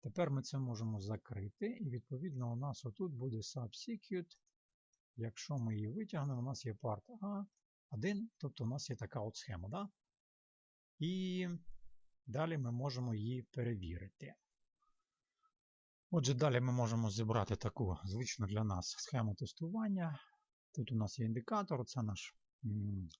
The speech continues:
схема всередині subcircuit.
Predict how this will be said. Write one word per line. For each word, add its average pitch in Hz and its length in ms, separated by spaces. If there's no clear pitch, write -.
схема 104 400
всередині 101 640
subcircuit. - 680